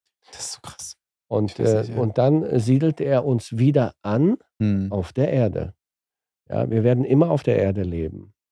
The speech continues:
Speaker 2: Wir sind dafür gemacht, um auf der Erde zu leben. Es war auch kein Fehler von Gott damals, kein Versehen. Er hat uns Menschen geschaffen, mit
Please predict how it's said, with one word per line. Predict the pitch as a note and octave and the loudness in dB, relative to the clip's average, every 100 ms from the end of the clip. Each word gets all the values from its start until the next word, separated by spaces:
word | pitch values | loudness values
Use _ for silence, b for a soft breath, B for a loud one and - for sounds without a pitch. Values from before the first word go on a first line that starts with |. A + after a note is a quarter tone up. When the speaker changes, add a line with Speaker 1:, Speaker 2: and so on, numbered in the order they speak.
| _ _ _ _ _ - | _ _ _ _ _ -14
Speaker 2:
Wir | G2+ | -6
sind | A2+ A#2 | -4 -2
dafür | A#2 - A#2 | -4 0 2
gemacht, | A#2 B2 A2 - - _ _ _ _ _ _ | 4 4 0 -6 -20 _ _ _ _ _ _
um | G2+ G#2 | -6 -4
auf | G#2 | -4
der | - G#2 | -2 0
Erde | F#2+ F#2 F2+ | 0 -2 -4
zu | - F#2+ | -6 -4
leben. | F2 E2+ F2+ F2 - | -2 -2 -4 -12 -14
Es | F#2+ G2+ | -8 -4
war | G2 G2 | -4 -6
auch | - | -8
kein | - F#2+ | -6 -6
Fehler | - B2 C3+ C3+ C3 C3+ | 0 2 4 2 0 -4
von | - A2+ A2 | -6 -4 -2
Gott | A#2 B2+ B2 | 0 -2 -2
damals, | A#2+ B2 A#2 - | -2 -2 -4 -6
kein | G2+ | -8
Versehen. | G2 G2+ A2+ A#2+ D3 | -8 -8 -4 -2 -2
Er | C3 | -2
hat | G#2+ A2 | -4 -4
uns | G#2+ G2+ _ _ _ _ - | -6 -6 _ _ _ _ -8
Menschen | A2 C3+ - A2+ | -6 -6 -8 -8
geschaffen, | G#2 C#3+ D#3+ G3 - _ _ _ _ _ _ _ - | -4 -4 -2 -4 -6 _ _ _ _ _ _ _ -10
mit | G2+ | -8